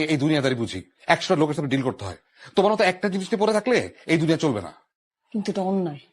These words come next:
Speaker 2: কেউ আমাদের কোনো কিছু জোর করে এসে নিয়ে চলে যাবে, আমরা কোনো কিছু বলবো না, আমরা চুপচাপ বসে থাকবো?
Speaker 1: চুপচাপ কোথায় বসে আছি? ওদের মতো পাওয়ারফুল লোক আমার কথা শুনতে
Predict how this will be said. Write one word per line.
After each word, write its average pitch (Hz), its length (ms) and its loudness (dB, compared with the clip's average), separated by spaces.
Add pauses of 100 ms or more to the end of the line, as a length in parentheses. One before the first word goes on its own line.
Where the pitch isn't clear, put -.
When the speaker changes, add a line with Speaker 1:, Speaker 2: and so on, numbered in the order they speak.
(760)
Speaker 2:
কেউ 269 120 4 (100)
আমাদের 262 240 6
কোনো 269 140 6
কিছু 302 160 2
জোর 254 120 6
করে 269 120 4
এসে 269 120 4
নিয়ে 262 140 4
চলে 277 140 6
যাবে, 269 140 6
আমরা 262 140 4
কোনো 269 140 4
কিছু 294 160 2
বলবো 320 160 8
না, 302 100 8
আমরা 254 140 6
চুপচাপ 269 220 4
বসে 294 160 2
থাকবো? 330 200 6 (240)
Speaker 1:
চুপচাপ 277 300 4
কোথায় 175 180 4
বসে 117 180 -4
আছি? - 140 -12 (680)
ওদের 220 220 4
মতো 226 100 -2 (100)
পাওয়ারফুল 214 480 4
লোক 110 100 0 (420)
আমার 165 220 6
কথা 190 180 2
শুনতে 170 140 0